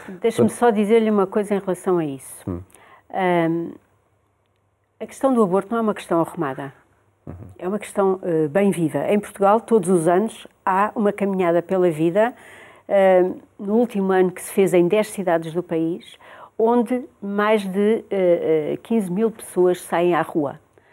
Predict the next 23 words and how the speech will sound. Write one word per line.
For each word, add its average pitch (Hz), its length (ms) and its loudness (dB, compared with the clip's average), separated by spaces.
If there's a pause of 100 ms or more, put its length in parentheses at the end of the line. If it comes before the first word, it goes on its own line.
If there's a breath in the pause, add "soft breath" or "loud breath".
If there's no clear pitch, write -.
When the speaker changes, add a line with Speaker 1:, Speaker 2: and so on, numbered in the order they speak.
(300 soft breath)
Speaker 1:
Não 247 140 -2
há 269 80 4
nenhuma 247 320 6
outra 233 320 6
movimentação 196 840 2
Speaker 2:
Uhum. 180 60 2
Speaker 1:
cívica, 160 840 -2 (420 loud breath)
eh, 165 300 4 (360)
que - 140 -8
junte 208 440 2
tanta 190 300 0
gente. 151 360 -4
Speaker 2:
Uhum. - 80 -18
Speaker 1:
Portanto, - 420 -4
o 262 100 2
aborto 226 460 4 (240 loud breath)
não 226 380 4
é 220 260 4 (140)
uma 208 180 -2
questão 196 380 -2
arrumada 175 440 -4
em 165 60 -2
Portugal. 107 480 -8